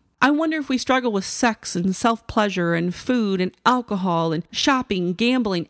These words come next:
apathy toward God, or anything else because we have a scarcity mindset. One where we behave in a way of, "I don't know when I'll get my next fix. I don't know when I'll get ple-, pleased next. I don't know when I'm gonna get fed next or experience this next."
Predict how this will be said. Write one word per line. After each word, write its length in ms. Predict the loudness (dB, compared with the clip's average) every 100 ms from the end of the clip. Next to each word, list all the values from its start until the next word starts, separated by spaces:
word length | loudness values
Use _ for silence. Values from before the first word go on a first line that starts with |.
| -2
apathy 420 | 0 0 -4 -4
toward 300 | -2 -4 0
God, 320 | 0 2 0
or 60 | 0
anything 360 | 0 0 0
else 220 | 0 -2 -2
because 480 | -4 0 0 0 -8 -2
we 100 | 0
have 100 | 2
a 40 |
scarcity 500 | -2 -2 0 0 0
mindset. 640 | 0 0 -2 -2 -4 -4 -8 _ _ _ _ _ _ -4
One 280 | 2 2
where 120 | 2 2
we 140 | 0
behave 420 | 0 -2 0 0
in 60 | 0
a 60 |
way 260 | 0 0 0
of, 180 | -2 -4 -4
"I 40 | -2
don't 100 | 0
know 80 | 0
when 100 | 0
I'll 80 |
get 140 | -2 0
my 80 | 0
next 280 | -2 -4
fix. 300 | -2 -2 -2 -4 0
I 40 |
don't 140 | 2
know 80 | 2
when 140 | 0 0
I'll 100 | 0
get 220 | -4 -6
ple-, 280 | -2 -2 -2 -6
pleased 420 | -2 0 0 -2
next. 340 | -4 -4 -6 -2
I 100 | 0
don't 160 | 0
know 80 | 0
when 200 | 0 0
I'm 100 | 0
gonna 120 | 0
get 220 | -2 -6
fed 280 | -4 -2 2
next 520 | 2 0 -6 -14 -10 -2
or 100 | -2
experience 800 | 0 -4 -2 0 0 0 0 -2
this 260 | -6 -6 -4
next." 240 | -6